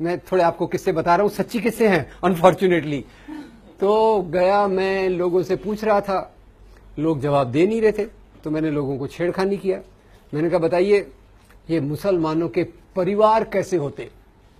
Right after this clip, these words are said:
जैसे ही मैंने सवाल किया, तो एक दोस्त बैठे थे, उनके यहाँ तिलक लगा हुआ था,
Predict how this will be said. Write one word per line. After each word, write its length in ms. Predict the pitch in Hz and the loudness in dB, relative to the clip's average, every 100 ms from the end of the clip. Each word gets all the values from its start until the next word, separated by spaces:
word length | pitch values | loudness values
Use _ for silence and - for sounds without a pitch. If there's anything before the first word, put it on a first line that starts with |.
| _ _ - _ - | _ _ -20 _ -18
जैसे 380 | 131 156 147 - | -8 -4 -4 -6
ही 60 | 240 | -4
मैंने 260 | 185 190 | -2 -2
सवाल 380 | 190 175 156 165 | -4 -2 0 0
किया, 500 | 165 156 143 143 131 - _ - - | -2 -4 -4 -4 -8 -16 _ -20 -4
तो 100 | 170 | 2
एक 180 | 170 127 | 2 2
दोस्त 260 | 175 180 | 0 2
बैठे 280 | 170 175 202 | 0 0 0
थे, 180 | 226 220 - - - - - - - - | -2 -4 -6 -20 -20 -20 -20 -20 -16 -8
उनके 180 | 156 185 | -4 -2
यहाँ 180 | 170 - | -4 -2
तिलक 260 | 208 214 170 | 4 4 4
लगा 220 | 151 160 | 2 4
हुआ 180 | 165 160 | 6 4
था, 280 | 170 - | 0 -8